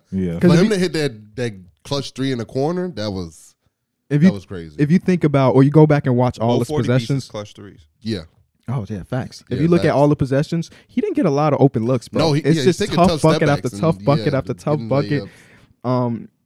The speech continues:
Speaker 2: we should definitely talk about how the Celtics kinda fumbled this one, 'cause even though they were down for a lot of this game, they had they run.
Speaker 4: Marcus Smart, don't ever make a game winner too late. Just
Speaker 2: Bro,
Speaker 4: don't shoot.
Speaker 2: bro, Marcus Smart takes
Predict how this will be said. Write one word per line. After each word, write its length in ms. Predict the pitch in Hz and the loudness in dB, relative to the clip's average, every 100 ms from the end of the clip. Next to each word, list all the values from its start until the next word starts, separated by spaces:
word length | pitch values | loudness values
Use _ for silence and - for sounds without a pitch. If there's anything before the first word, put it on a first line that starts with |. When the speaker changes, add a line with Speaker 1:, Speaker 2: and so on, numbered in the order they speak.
| - | -4
Speaker 2:
we 140 | 160 | -2
should 140 | - 170 | 0 2
definitely 320 | 175 - 180 | 2 2 0
talk 220 | 156 156 | 2 2
about 300 | 147 135 120 | 2 2 2
how 200 | 131 131 | 2 0
the 100 | 117 | 0
Celtics 520 | - 135 135 - 123 | -2 0 0 0 -6
kinda 220 | - 143 120 | -2 -2 -2
fumbled 400 | - 127 123 - | 0 2 2 0
this 200 | 107 - | -2 -2
one, 180 | 113 113 | -6 -2
'cause 220 | 151 135 | -2 2
even 200 | 180 180 | 4 6
though 120 | 160 | 6
they 80 | 156 | 6
were 80 | 135 | 4
down 240 | 131 135 | 2 -2
for 100 | 135 | 0
a 20 | |
lot 200 | 127 127 | 0 0
of 60 | 135 | -4
this 120 | 131 | -4
game, 200 | 127 120 | -4 -2
they 120 | 113 | -2
had 180 | 113 127 | -2 -2
they 140 | 135 135 | 0 2
run. 340 | 127 123 113 - _ _ | 2 0 -2 -6 _ _
Speaker 4:
Marcus 360 | 208 262 262 233 | -8 -6 -4 -6
Smart, 240 | 240 240 | -6 -4
don't 140 | 262 320 | -2 -2
ever 200 | 240 208 | -4 -6
make 160 | 190 | -8
a 60 | 165 | -8
game 280 | 143 151 139 | -8 -8 -6
winner 160 | 131 113 | -8 -8
too 180 | 123 | -12
late. 160 | 98 104 - - | -14 -16 -16 -4
Just 100 | 175 | 0
Speaker 2:
Bro, 80 | 165 | 0
Speaker 4:
don't 100 | 151 | 0
shoot. 120 | - | 2
Speaker 2:
bro, 120 | 185 | 2
Marcus 480 | 160 151 226 294 277 | 4 2 0 0 -2
Smart 540 | - 175 143 156 135 - | -2 -2 2 2 2 0
takes 340 | 170 135 - | -2 -2 -6